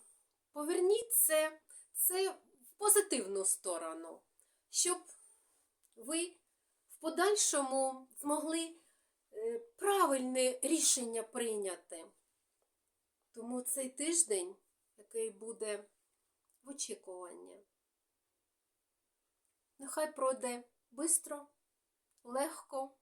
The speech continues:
Зверніть увагу на якісь позитивні моменти вашого життя.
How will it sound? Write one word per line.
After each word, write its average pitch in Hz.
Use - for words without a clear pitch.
Зверніть 330
увагу 208
на 277
якісь 320
позитивні 247
моменти 196
вашого 196
життя. 190